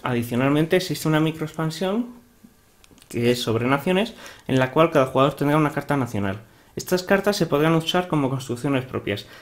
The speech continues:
Sin embargo, el espía nunca podrá entrar en estas construcciones y nunca podrán ser atacadas.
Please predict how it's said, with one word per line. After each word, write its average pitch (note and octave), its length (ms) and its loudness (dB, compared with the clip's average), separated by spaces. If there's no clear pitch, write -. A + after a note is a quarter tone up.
Sin - 200 -2
embargo, D#3 640 2
el A#2+ 160 0
espía D#3+ 340 2
nunca D3+ 380 2
podrá D#3 260 4
entrar E3 360 0
en A2+ 100 -2
estas A#2+ 260 -4
construcciones F3 720 0
y B2 80 2
nunca D#3 260 6
podrán D3 280 4
ser D3 240 -2
atacadas. G2+ 580 -4